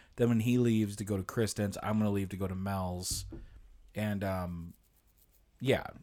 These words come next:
and I'm just gonna do that for the rest of the night. And then I'm gonna go to my dad's on Christmas Day in the morning, like I normally do.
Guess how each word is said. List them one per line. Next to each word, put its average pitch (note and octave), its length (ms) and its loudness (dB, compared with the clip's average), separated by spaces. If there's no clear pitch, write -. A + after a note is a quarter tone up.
and G#2+ 140 2
I'm A2+ 120 2
just A2 120 -2
gonna A2+ 160 2
do G2+ 160 0
that G2 140 0
for G#2 40 -4
the G2+ 80 -2
rest F#2 240 -2
of F#2 60 -4
the F2+ 60 -2
night. F2+ 260 -4
And G2+ 200 0
then C3+ 280 6
I'm A#2+ 60 6
gonna A#2 140 4
go A2+ 100 4
to A2 60 2
my A2 100 4
dad's G2+ 380 0
on G2 100 -4
Christmas F#2+ 420 -6
Day G#2+ 260 0
in G#2 60 2
the G2 60 0
morning, G2 720 -2
like F#2 140 -10
I F#2+ 80 -4
normally F#2+ 360 -2
do. F#2 280 -6